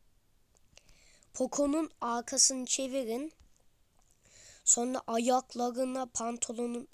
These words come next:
ayaklarına bakın. Yani şu pantolonuna. Bir şey var orada.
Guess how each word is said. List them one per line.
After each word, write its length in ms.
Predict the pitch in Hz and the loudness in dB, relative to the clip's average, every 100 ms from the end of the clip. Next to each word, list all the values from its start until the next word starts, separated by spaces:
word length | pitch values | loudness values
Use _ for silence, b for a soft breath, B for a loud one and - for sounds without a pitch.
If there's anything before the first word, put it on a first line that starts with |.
| - | -12
ayaklarına 840 | 214 214 226 - 233 240 254 262 | -8 -6 -8 -4 -2 -2 -2 -4
bakın. 380 | 233 220 - 247 - B B B B B | -6 -8 -8 -10 -12 B B B B B
Yani 180 | 208 214 | -6 -2
şu 160 | 202 - | -2 -4
pantolonuna. 1080 | - 214 220 - 214 214 202 196 190 240 - - _ - - - - _ - b b b b b b b _ _ _ | -6 -4 -4 -4 -4 -6 -6 -6 -8 -10 -16 -20 _ -20 -20 -20 -20 _ -20 b b b b b b b _ _ _
Bir 60 | - | 10
şey 520 | - - 277 339 320 | 12 12 10 0 0
var 180 | 220 196 | -2 -2
orada. 360 | 190 185 190 | -6 -6 4